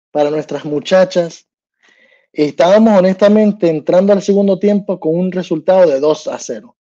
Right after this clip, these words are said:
Wow, impresionante. Después, en el minuto cincuenta y siete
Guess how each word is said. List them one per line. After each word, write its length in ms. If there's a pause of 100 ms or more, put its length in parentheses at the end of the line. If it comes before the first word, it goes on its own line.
(460)
Wow, 240 (280)
impresionante. 600 (2000)
Después, 840 (200)
en 160
el 80
minuto 340
cincuenta 560
y 40
siete 640